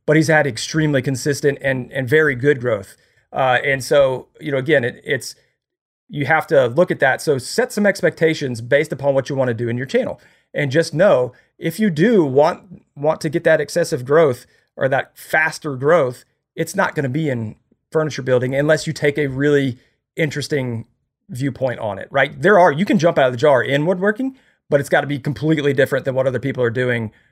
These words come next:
because there are literally hundreds, if not thousands of people making woodworking videos.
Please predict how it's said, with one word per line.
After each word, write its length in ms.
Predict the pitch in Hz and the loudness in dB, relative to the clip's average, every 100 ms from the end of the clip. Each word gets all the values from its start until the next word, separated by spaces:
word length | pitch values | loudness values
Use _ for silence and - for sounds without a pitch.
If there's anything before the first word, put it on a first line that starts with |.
| _ | _
because 400 | 143 143 139 - _ - | -4 2 2 0 _ -2
there 300 | 135 139 139 | 2 4 2
are 380 | 131 131 120 _ _ _ | 2 0 -2 _ _ _
literally 400 | - 135 139 131 | -6 -2 0 0
hundreds, 460 | 117 139 123 127 120 | -2 -2 -2 -2 -4
if 160 | - 131 | -6 -4
not 200 | 139 - | -4 -2
thousands 440 | 139 127 127 123 | 0 0 0 -4
of 80 | 113 | -8
people 280 | 143 131 120 | -8 -4 -4
making 360 | 120 123 123 110 | -2 -2 -4 -8
woodworking 460 | 123 127 117 120 | -6 -6 -6 -6
videos. 460 | 113 98 92 - | -6 -6 -8 -14